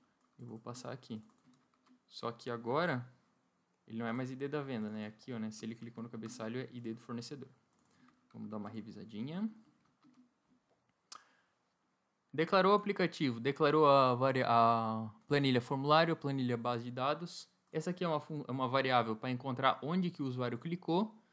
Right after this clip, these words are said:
Só que quando ele faz isso, eu preciso... Vou deixar aqui embaixo. Quando eu clico nisso, eu preciso verificar onde ele clicou, porque ele pode ter clicado ou no cabeçalho, que daí vai acusar a I D do fornecedor.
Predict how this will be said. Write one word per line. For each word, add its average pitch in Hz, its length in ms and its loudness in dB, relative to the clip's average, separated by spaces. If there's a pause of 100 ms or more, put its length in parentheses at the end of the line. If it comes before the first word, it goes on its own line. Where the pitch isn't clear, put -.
(300)
Só - 160 -6
que 123 140 -10
quando 185 200 0
ele 170 140 0
faz 131 340 0
isso, 123 220 -8
eu 113 40 -8
preciso... 120 600 -8 (440)
Vou 117 100 -10
deixar 117 180 -10
aqui 117 140 -10
embaixo. 143 580 -6 (1400)
Quando 185 180 2
eu 170 100 4
clico 165 360 -2
nisso, 131 180 -4
eu 127 60 -4
preciso 143 360 -10
verificar 147 540 -2
onde 175 180 4
ele 143 100 -2
clicou, 135 360 -2
porque - 180 -6
ele 135 120 0
pode 127 220 0
ter 127 100 -4
clicado 120 560 0
ou 160 180 0
no 190 60 2
cabeçalho, 135 680 2 (220)
que - 80 -10
daí 120 160 -2
vai 120 260 2
acusar 120 420 -2
a 117 40 0
I 117 80 -2
D 117 140 -2
do 117 80 -10
fornecedor. 139 680 -2